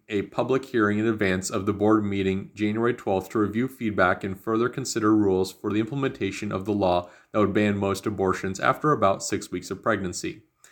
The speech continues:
Lawmakers last year passed and Governor Kim Reynolds signed into law House File seven thirty-two, which remains tied up in court, during a rare special session of the legislature. It would change the amount of time women have to seek abortion from twenty weeks post first,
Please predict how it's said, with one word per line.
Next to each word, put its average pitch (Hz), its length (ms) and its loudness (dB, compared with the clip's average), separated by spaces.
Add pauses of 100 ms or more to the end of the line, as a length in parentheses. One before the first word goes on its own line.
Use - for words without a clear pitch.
(280)
Lawmakers 135 500 4
last 117 300 2
year 117 100 2
passed 101 460 0
and 95 100 -6
Governor 113 240 0
Kim 127 240 -6
Reynolds 113 220 -2
signed 95 180 -2
into 104 220 -4
law 92 240 2
House 104 280 -2
File 98 280 -2
seven 110 500 -4 (320)
thirty-two, 98 640 2 (560)
which - 180 -8
remains 113 300 2
tied 104 220 2
up 95 100 -4
in 90 100 -2
court, 95 360 -4
during 110 200 2
a 107 60 4
rare 120 340 4
special - 380 -4
session 101 380 -2
of 92 100 -6
the 107 80 -6
legislature. 101 600 -2 (440)
It 117 60 2
would 117 120 8
change 143 320 -2
the 160 60 2
amount 131 240 2
of 127 100 -8
time 104 380 -2
women 110 300 0
have 104 180 2
to 113 60 -2
seek 107 340 -2
abortion 101 460 0
from 92 140 -12
twenty 131 280 -8
weeks 107 260 2
post 104 280 -4
first, - 360 -6